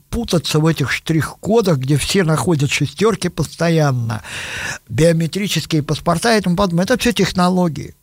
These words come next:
это форма. Вот. Дай нам Бог остаться человеком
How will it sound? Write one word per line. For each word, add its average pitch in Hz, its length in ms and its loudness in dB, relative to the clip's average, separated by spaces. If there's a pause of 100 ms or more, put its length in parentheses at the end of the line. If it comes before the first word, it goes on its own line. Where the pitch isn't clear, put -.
(100)
это 175 200 -2
форма. 170 580 0 (1120)
Вот. 160 440 2 (1300)
Дай 208 240 2
нам 202 380 0
Бог 214 480 2 (2000)
остаться 156 720 -2
человеком 147 960 0